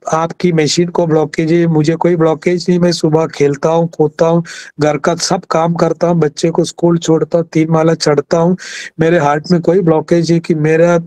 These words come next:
मेरे एहसास सबसे फर्स्ट, बाद में मशीन का एहसास,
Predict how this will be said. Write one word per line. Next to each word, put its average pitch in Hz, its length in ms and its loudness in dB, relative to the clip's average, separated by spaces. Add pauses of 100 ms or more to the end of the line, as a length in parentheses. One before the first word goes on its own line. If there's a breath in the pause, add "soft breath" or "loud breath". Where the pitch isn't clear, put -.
मेरे 175 440 4 (440 loud breath)
एहसास 160 480 0
सबसे - 420 -2
फर्स्ट, - 480 -6 (120)
बाद 151 240 -2
में 170 140 2
मशीन 156 340 0
का 165 100 0
एहसास, 147 520 -2